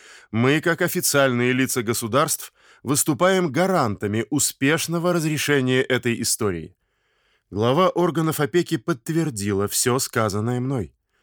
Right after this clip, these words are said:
Таким образом, был успешно завершен процесс долгих трехдневных переговоров, в результате которых был сформирован первый и единственный подобный прецедент.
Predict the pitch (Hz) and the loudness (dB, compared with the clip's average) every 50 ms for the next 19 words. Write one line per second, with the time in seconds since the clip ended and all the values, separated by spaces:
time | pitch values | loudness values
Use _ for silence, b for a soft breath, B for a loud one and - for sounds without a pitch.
0 | _ _ _ _ _ _ _ _ - 110 110 - 143 156 165 170 170 170 160 139 | _ _ _ _ _ _ _ _ -2 -2 -2 0 0 2 2 2 2 2 2 2
1 | 151 156 127 139 151 143 131 120 160 160 156 - - 151 - - - - 151 151 | 0 0 2 2 2 2 2 2 2 0 0 0 -2 -2 -2 -2 -2 -2 0 0
2 | 143 120 - 117 117 117 104 104 117 107 110 110 101 - - 165 165 151 131 - | 2 0 0 -2 -2 -2 0 0 -2 0 0 -2 -2 -2 0 0 2 0 0 -2
3 | B B B B B B B - 120 139 135 - - 202 202 190 - - - 117 | B B B B B B B 2 2 2 2 2 2 2 2 2 2 0 -2 0
4 | 107 131 180 190 185 175 147 131 170 170 - - - 139 151 170 156 - 117 101 | 2 2 4 4 4 2 0 0 -2 -2 -2 -4 -4 0 0 0 0 -2 -2 -2
5 | 123 135 156 160 147 139 143 147 - - - 135 131 131 123 95 120 113 104 107 | 0 0 2 2 2 2 0 0 -2 -2 -2 0 0 0 2 2 0 0 2 0
6 | 101 85 82 - - - _ _ _ _ b b b b b 107 101 135 135 117 | -2 -2 -4 -10 -18 -20 _ _ _ _ b b b b b -2 0 2 2 2
7 | 131 120 117 147 135 - 127 - 127 117 - 143 139 139 123 110 107 135 139 123 | 2 2 2 0 0 0 0 -2 -2 0 2 2 2 2 2 0 0 0 0 0
8 | - - 139 127 120 117 117 123 143 151 135 139 135 120 B B B B B B | 0 -2 0 0 0 2 2 2 2 2 2 2 0 0 B B B B B B
9 | - 147 160 170 165 156 160 165 165 - - 175 170 147 139 156 139 110 127 156 | -2 0 2 2 2 2 0 0 0 -2 -2 -4 -2 -2 -2 -2 -2 -2 -2 0
10 | 160 160 - - - 151 165 160 165 160 - - 127 117 113 135 139 120 131 139 | 0 0 -2 -2 -2 -2 0 0 0 -2 0 0 0 2 2 2 2 2 2 0
11 | 139 - - 135 135 - 143 135 110 139 139 110 87 - | 0 0 -2 -4 -2 -2 -2 -2 -2 -2 -2 -2 -4 -8